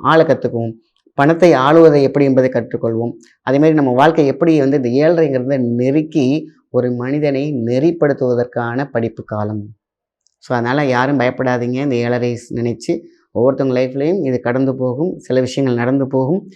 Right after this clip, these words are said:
சில விஷயங்களை நம்ம கற்றுக்கொள்வோம். மீதி வாழும் அந்த வாழ்க்கை சந்தோஷமா அமையணுங்கிறதுக்காகவே இறைவன் நமக்கு கொடுத்த ஒரு படிப்பான பீரியட் தான் ஏழரை நாட்டு சனி. அப்ப சனி பகவான் அதுல ரூல் பண்ணுவதால அவர் சனி பகவான் அப்படின்னு சொல்றாங்க.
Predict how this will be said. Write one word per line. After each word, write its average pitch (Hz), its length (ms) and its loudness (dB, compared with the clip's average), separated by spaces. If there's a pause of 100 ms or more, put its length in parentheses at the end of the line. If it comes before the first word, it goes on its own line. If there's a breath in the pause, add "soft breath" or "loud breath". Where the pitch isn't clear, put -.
(200 loud breath)
சில 151 200 2
விஷயங்களை 156 380 0
நம்ம 127 180 -2
கற்றுக்கொள்வோம். 135 680 -2 (360 loud breath)
மீதி 208 360 4
வாழும் 156 340 6
அந்த 123 240 0
வாழ்க்கை 139 560 0
சந்தோஷமா 151 460 2
அமையணுங்கிறதுக்காகவே 131 960 -2
இறைவன் 135 300 0
நமக்கு 120 300 -6
கொடுத்த 123 340 -4
ஒரு 123 240 -2
படிப்பான 127 460 -2
பீரியட் 117 280 -4
தான் 131 200 -6 (140)
ஏழரை 113 300 -4 (240)
நாட்டு 113 380 -4 (280 soft breath)
சனி. 98 260 -10 (220 soft breath)
அப்ப 123 200 0
சனி 151 260 2
பகவான் 170 380 6
அதுல 139 320 2
ரூல் 156 200 2
பண்ணுவதால 131 400 0
அவர் 139 140 -2
சனி 131 260 -4
பகவான் 120 320 -4
அப்படின்னு 113 300 -8
சொல்றாங்க. 113 340 -4